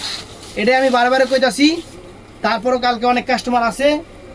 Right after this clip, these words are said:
বলবে যে, "ভাইয়া, আপনার মোবাইলে নক দিচ্ছি, আপনি কেন রেসপন্স করতেছেন না?" বন্ধের দিন, প্রথম রোজা, মানুষ সব কাইতে হয়ে যাবো গা প্রথম রোজা রাইখা,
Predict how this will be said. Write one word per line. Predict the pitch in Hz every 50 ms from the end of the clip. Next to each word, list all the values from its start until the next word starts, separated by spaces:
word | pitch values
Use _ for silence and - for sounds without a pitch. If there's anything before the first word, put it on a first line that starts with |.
| - - 156
বলবে | 160 220 240 220 254 240
যে, | 240 240
"ভাইয়া, | 202 220 233 254 262 254
আপনার | 233 233 - 240 233
মোবাইলে | 226 226 233 233 226
নক | 220 226 220
দিচ্ছি, | 202 226 226 - - -
আপনি | 226 - 226 202
কেন | 180 202
রেসপন্স | 190 185 185 - - 196 180 180
করতেছেন | - 208 190 - - - 180 180 170 147
না?" | 127 123 120 - - - - - - - - - - - - - - - - - -
বন্ধের | 143 151 185 196 202 190 226 208
দিন, | 185 180 220 233 254 277 - - - - - - - - - - -
প্রথম | 196 214 220 - 220 226 233
রোজা, | 226 226 220 196 220 214 226 269 - - - - - - - - - - - -
মানুষ | 165 190 196 214 214 196 -
সব | - 226 - -
কাইতে | - 214 240 - - 214
হয়ে | 202 185
যাবো | 185 170 165 156
গা | 147 147 143 151 - - - - - - - - - - - - - - - - - -
প্রথম | - 214 202 214 214 208 185 190 -
রোজা | 226 202 202 208 202
রাইখা, | 202 202 185 - 165 151 123